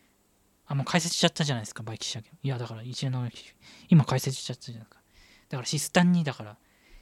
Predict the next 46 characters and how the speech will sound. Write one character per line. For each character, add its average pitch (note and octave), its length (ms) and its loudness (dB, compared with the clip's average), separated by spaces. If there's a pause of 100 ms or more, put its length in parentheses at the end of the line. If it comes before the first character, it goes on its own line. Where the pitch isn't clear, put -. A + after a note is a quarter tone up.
(180)
似 C#3+ 140 6
た、 D#3+ 300 4 (1120)
近 - 240 2
い D3 40 4
概 A#2+ 200 0
念 A2+ 160 -2
が A2+ 60 -6
載 A#2+ 100 0
っ - 20 -4
て - 140 0
る C3 60 0
か A#2+ 100 -8
ら G#2 60 -12
で G#2 60 -16
す - 140 -18
よ。 B2 100 -20 (560)
バ B2 120 -12
イ - 40 -18
キ - 80 -10
シ - 180 -4
ャ A2 80 -6
ケ - 140 -8
の A2+ 80 -2
む A2+ 80 -6
と、 C#3+ 220 -12 (580)
言 C#3 120 -6
い - 20 -20
た B2+ 100 -14
そ C3+ 140 -10
う - 20 -10
な A2 100 -12
み A2+ 100 -12
ん G#2+ 100 -12
な、 A2+ 120 -14 (320)
み C#3 80 6
ん C3 60 8
な B2+ 120 4
が A2+ 60 -2
言 A2 100 -8
い - 20 -10
た - 100 -12
そ - 140 -6
う - 20 -8
な A#2 60 -10
言 B2+ 220 -18
葉 B2+ 80 -20